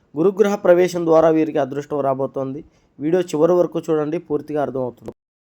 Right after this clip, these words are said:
దుర్గాదేవి జ్యోతిష్యాలయం, లక్ష్మణరాజు గురూజీ. ఎటువంటి సమస్యకైనా పదకొండు రోజుల్లో పరిష్కారం చూపబడును. ప్రేమించుకున్న వాళ్ళు దూరమైన, భార్యాభర్తల గొడవలు, ఆరోగ్య సమస్య, వ్యాపార సమస్య, సంతాన సమస్య, పిల్లలు పుట్టకపోయినా,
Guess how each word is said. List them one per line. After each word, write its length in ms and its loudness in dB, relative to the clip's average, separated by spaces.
దుర్గాదేవి 760 10
జ్యోతిష్యాలయం, 760 6
లక్ష్మణరాజు 640 6
గురూజీ. 480 4
ఎటువంటి 440 6
సమస్యకైనా 680 2
పదకొండు 520 4
రోజుల్లో 460 6
పరిష్కారం 560 2
చూపబడును. 600 0
ప్రేమించుకున్న 600 8
వాళ్ళు 200 8
దూరమైన, 480 6
భార్యాభర్తల 760 6
గొడవలు, 460 6
ఆరోగ్య 360 8
సమస్య, 540 4
వ్యాపార 460 6
సమస్య, 460 0
సంతాన 480 4
సమస్య, 500 0
పిల్లలు 320 6
పుట్టకపోయినా, 640 4